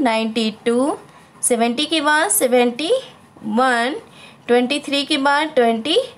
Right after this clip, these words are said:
फ़ोर। समझ में आया बेटा? सभी बच्चों को समझ में आ रहा है? ऐसे ही आपको ये complete करना है। थर्ड बेटा क्या है आपका? Write the number that comes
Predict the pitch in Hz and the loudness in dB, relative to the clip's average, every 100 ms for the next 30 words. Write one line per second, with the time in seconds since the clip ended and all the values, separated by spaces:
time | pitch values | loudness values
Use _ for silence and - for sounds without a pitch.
0 | - - - - - 285 240 190 - - | -20 -20 -20 -20 -2 2 2 0 -6 -20
1 | - - - 247 254 294 302 294 302 311 | -20 -18 -4 0 0 0 0 0 0 0
2 | 320 349 - - 262 254 277 277 285 330 | 0 0 -4 -2 0 2 0 0 -2 0
3 | 320 285 294 285 285 285 294 330 427 - | 0 0 0 0 2 2 2 0 -2 -8
4 | - - - 240 262 269 302 285 277 262 | -18 -18 -2 0 0 0 0 2 2 0
5 | 262 - 359 539 - - - 220 277 480 | -2 0 0 0 -4 -20 -4 0 2 0
6 | 554 - - 233 220 226 269 - 311 302 | -4 -14 -4 -2 -2 0 -2 0 0 2
7 | 302 311 320 330 440 - - - - - | 2 0 2 0 0 -8 -20 -20 -20 -6
8 | 277 220 220 254 277 311 311 311 285 285 | 0 0 2 0 0 0 0 0 2 2
9 | 285 285 311 359 427 - - - 202 220 | 0 -2 0 0 -4 -16 -20 -10 -2 0
10 | 240 302 - 370 359 254 233 226 233 302 | 2 -2 -2 0 2 2 2 4 4 2
11 | - 285 220 214 240 - - 320 349 453 | 0 0 2 2 2 -4 -2 0 0 -2